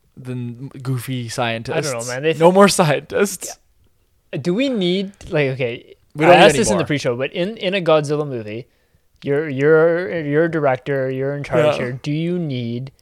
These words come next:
Speaker 2: humans in it? Like, do you
Speaker 1: I
Speaker 2: need
Speaker 1: would,
Speaker 2: the humans
Speaker 1: no.
Speaker 2: to, to support that? I think, like, you, you must. It's, how many times has Godzilla been done where there has to be humans?
Speaker 1: Well, how, how cool would it be if you kinda did the whole, and this would be bold, and no studio would, would probably ever, like, greenlight it.
Speaker 2: Mm-hmm.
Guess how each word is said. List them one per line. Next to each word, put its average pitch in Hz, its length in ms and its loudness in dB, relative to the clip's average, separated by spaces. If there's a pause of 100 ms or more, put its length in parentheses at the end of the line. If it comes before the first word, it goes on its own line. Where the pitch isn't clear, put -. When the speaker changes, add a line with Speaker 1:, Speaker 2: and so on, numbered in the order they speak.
(600)
Speaker 2:
humans 285 440 -6
in 117 100 -12
it? - 160 -20
Like, 135 140 -8
do 156 80 -4
you 160 80 0
Speaker 1:
I 147 100 4
Speaker 2:
need 147 60 2
Speaker 1:
would, 151 140 2
Speaker 2:
the 156 40 -8
humans 170 400 -4
Speaker 1:
no. 117 140 -6
Speaker 2:
to, - 80 -10
to 143 180 -8
support 185 440 -8
that? 113 340 -8
I - 40 -8
think, - 280 -10
like, 151 180 -8
you, 175 120 -10
you 190 140 -6
must. 180 400 -4 (380)
It's, 165 180 -8
how 185 200 2
many 240 160 2
times 190 420 2
has 151 140 -10
Godzilla 160 400 -2
been 151 140 -8
done 147 200 -2
where 135 100 -6
there 131 160 -6
has - 240 -8
to - 60 -16
be 156 60 -12
humans? - 540 -12
Speaker 1:
Well, 135 100 -4
how, 160 220 2
how 165 320 0
cool 190 220 -6
would 170 120 4
it 123 100 2
be 123 260 -4
if - 540 -10 (120)
you 123 180 -10
kinda 143 280 -2
did 127 180 -4
the 127 100 0
whole, - 220 -10 (200)
and 143 100 -10
this 165 120 -4
would 180 80 -6
be 160 100 -2
bold, 113 500 2
and 120 220 -6
no 127 160 -2
studio 110 640 -4
would, 110 140 -10 (240)
would 117 140 -8
probably 113 300 -4
ever, 110 300 -4
like, 107 180 -10
greenlight 104 420 -8
it. 101 220 -10
Speaker 2:
Mm-hmm. 143 280 -6